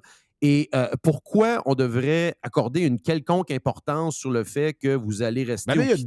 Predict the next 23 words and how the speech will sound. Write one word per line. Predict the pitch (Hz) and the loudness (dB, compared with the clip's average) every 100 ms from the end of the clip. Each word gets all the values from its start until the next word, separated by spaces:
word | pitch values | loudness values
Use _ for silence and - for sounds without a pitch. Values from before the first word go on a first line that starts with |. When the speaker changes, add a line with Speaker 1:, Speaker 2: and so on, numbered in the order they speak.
| 220 | 0
Speaker 2:
deux | 247 | 0
Speaker 1:
la | |
Speaker 2:
types | - 277 | 0 -2
Speaker 1:
plateforme ? | 190 165 | 0 0
Speaker 2:
d'individus. | 120 143 120 131 120 | 0 -2 -2 0 0
Il | 104 | -2
y | |
a | 113 | -2
des, | 131 143 117 - 123 - | 0 0 -2 -4 -4 0
à | 143 | 0
Hollywood, | 170 175 190 208 131 | 2 2 4 4 2
je | 107 | -2
vois | 117 147 | 2 2
des | 143 131 123 120 - _ _ | 2 0 0 -2 -8 _ _
producteurs | - 147 143 170 175 | -2 0 0 2 2
de | 151 | 2
séries | 135 - 139 131 170 | 0 0 0 0 -2
puis | 135 | -2
des, | 113 120 120 | 0 0 2
euh, | 117 110 107 | 2 0 0
des, | 98 117 104 101 | 0 0 0 -2
des | 107 104 | -2 -2
acteurs. | 110 113 131 | 0 2 2